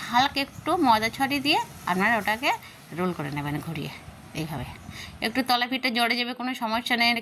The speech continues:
কিন্তু আপনার ঘোরাতে ঘোরাতে ওগুলো উঠে আসবে। এই দেখুন কত সুন্দরভাবে হচ্ছে। ওটা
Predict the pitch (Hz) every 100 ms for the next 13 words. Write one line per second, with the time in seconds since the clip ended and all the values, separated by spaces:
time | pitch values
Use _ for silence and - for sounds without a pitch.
0 | 240 233 240 320 311 214 214 202 220 214
1 | 208 226 240 240 311 254 208 220 175 190
2 | 147 143 143 - - - - - - -
3 | - - - - 170 160 139 - - -
4 | - 180 180 190 185 180 190 196 185 -
5 | - 151 - - - - - - - -
6 | - - - - - - - - - -
7 | - - - - - - - - - -
8 | - - - - - 240